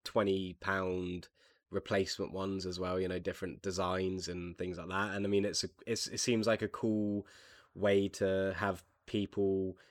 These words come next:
you know, artists create their own and sell them on. Um, so it seems like a, a really, you know, promising little, just a little thing that, that, that could just add some interest to, to owning a P S five.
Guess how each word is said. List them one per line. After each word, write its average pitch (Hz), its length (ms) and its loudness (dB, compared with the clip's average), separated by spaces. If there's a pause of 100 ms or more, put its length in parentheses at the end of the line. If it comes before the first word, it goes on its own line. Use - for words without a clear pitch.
you 110 60 0
know, 95 160 2
artists 98 440 2
create 98 300 0
their 95 180 0
own 113 200 6
and 95 100 2
sell 98 220 2
them 92 140 0
on. 110 300 0 (460)
Um, 92 640 -4 (360)
so - 140 -2
it 98 140 2
seems 120 200 4
like 104 160 2
a, 104 40 4
a 104 260 0
really, 107 340 4 (280)
you 98 120 -4
know, 95 100 0
promising 101 560 0
little, 95 440 -2
just 110 160 -4
a 101 60 0
little 98 260 0
thing 92 300 0
that, 92 240 -2
that, 90 220 -6
that 78 260 -10
could 87 200 -6
just - 380 -8 (160)
add 90 160 -4
some 90 160 -6
interest 87 540 -6
to, 87 380 -8 (120)
to 85 160 -8
owning 87 240 -8
a 87 60 -10
P 87 140 -8
S 87 120 -8
five. 87 420 -8